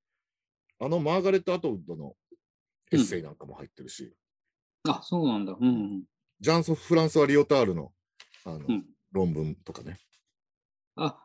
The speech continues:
Speaker 2: じゃあ、なんていうの、えっと、同時代の話だけじゃなくて、
Speaker 1: はい。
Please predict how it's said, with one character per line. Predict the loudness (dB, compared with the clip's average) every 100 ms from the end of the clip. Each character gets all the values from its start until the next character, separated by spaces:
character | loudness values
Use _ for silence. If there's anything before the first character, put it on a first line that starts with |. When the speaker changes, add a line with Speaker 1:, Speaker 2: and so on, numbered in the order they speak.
| -6
Speaker 2:
じ | -4 0
ゃ | 0 2 2
あ、 | 0 -4 -8
な | -2 2
ん | 2
て | 2
い | -2
う |
の、 | -2 -2
え | -6
っ | -6
と、 | -2 0 -2 -4
同 | 2 4 4
時 | 4
代 | 2 2 4
の | 4 4 2
話 | 0 0 0 -4
だ | -4
け | -4
じ | -6
ゃ | -8
な | -10
く | -2
て、 | -2 -2
Speaker 1:
は |
い。 | -14